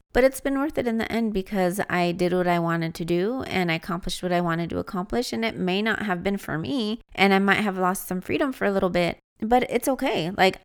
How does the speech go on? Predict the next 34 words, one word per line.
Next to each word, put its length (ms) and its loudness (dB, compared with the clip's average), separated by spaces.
I'm 160 4
not 180 4
afraid 440 4
of 100 4
that 200 0
anymore. 280 -2
I'm 80 -2
not 160 4
afraid 340 2
of 100 2
commitment. 540 -6
I 100 2
know 140 2
that 120 4
I 80 4
can 180 -6
commit 320 -2
to 100 -6
something 420 -2
and 140 0
I 60 0
might 320 -2
lose 260 4
a 80 2
little 220 2
bit 120 2
of 80 2
freedom 400 0
in 120 -2
another 420 -2
area, 580 2
and 140 8
that's 160 4
okay 520 -2